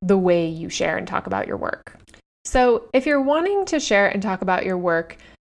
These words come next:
to help people understand and connect with it, um,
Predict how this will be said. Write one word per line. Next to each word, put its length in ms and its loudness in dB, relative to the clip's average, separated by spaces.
to 200 2
help 460 0
people 420 0
understand 840 -4
and 160 -4
connect 420 -6
with 200 -6
it, 300 -6
um, 420 2